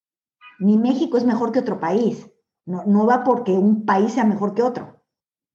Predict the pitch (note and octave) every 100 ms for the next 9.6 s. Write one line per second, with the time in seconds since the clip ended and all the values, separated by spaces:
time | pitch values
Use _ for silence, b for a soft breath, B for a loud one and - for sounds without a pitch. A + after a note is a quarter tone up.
0 | _ _ _ - E3+ F#3+ G#3+ B3+ B3 G#3+
1 | B3 A3+ A#3 G#3+ G3+ G#3 G#3 B3 B3+ C#3
2 | A#2+ - _ b b b b b _ A3+
3 | C4 C4 - - _ _ _ _ - G3+
4 | G#3 G#3 B3+ B3+ A3+ D4+ D4+ A#3+ F#3 G3
5 | G#3+ G#3+ D#4+ C5 - - _ _ _ _
6 | _ _ _ _ - A3+ A3 - C#4 C#4+
7 | C#4+ D#4+ D#4 C#4+ D4 D4+ - - A#3+ C4+
8 | C4 - A3+ A#3 C4+ D4 C4+ A#3+ B3+ C#4
9 | - G3 F#3 B3+ A4